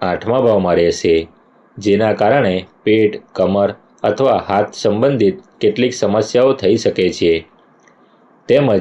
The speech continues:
માર્ચ મહિના સુધી શનિનું ગોચર પેટ અને મોં સંબંધિત કેટલીક સમસ્યાઓ આપી શકે છે. આ પછી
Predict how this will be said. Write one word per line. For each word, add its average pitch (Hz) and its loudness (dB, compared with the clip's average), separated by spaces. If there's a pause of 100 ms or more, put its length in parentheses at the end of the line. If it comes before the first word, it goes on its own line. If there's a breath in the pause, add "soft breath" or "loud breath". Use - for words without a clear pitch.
(120)
માર્ચ 104 -2
મહિના 104 0
સુધી 98 0
શનિનું 110 0
ગોચર 104 2 (520)
પેટ 113 2
અને 120 -2 (120)
મોં 104 0
સંબંધિત 110 0 (160)
કેટલીક 123 -2
સમસ્યાઓ 117 0
આપી 110 0
શકે 101 0
છે. 82 0 (1500)
આ 101 -2
પછી 117 2